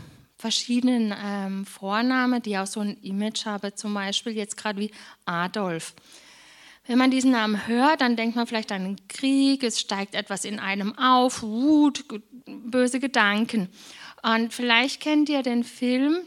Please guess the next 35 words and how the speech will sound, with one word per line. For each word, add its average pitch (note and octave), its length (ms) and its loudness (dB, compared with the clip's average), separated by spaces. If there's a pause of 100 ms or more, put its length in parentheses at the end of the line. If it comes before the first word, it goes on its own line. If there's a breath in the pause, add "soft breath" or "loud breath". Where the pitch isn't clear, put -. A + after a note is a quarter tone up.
(120)
Der G3+ 160 -2
Vorname. G3 840 0 (720 loud breath)
Da A3+ 180 0
war, A#3+ 400 4
ähm, A3+ 400 2 (720 loud breath)
hat, - 380 -8
äh, - 120 -10 (380)
ein - 120 -10
Ehepaar D4 560 4
die A3 220 0
anderen D4 400 4
eingeladen, C#4+ 720 4
die G#3 120 0
haben E3+ 140 -4
zu A3+ 140 -6
Abend C#4+ 400 4
gegessen C4+ 600 0 (340 loud breath)
und B3+ 160 2
dann, A#3+ 280 4
äh, - 160 -10
die A#3 140 -4
einen, A3 400 2
äh, G#3+ 200 -6
wollten, G3 320 -6
äh, F3 180 -6 (140)
die G3 120 -6 (200)
bekamen A3+ 560 0
Nachwuchs B3 520 -2 (340 loud breath)
und C#4 140 2
dann C#4 140 6
wollten C#4 220 6
die C4+ 100 6
anderen C4 340 4
halt B3+ 200 2
wissen C4 460 0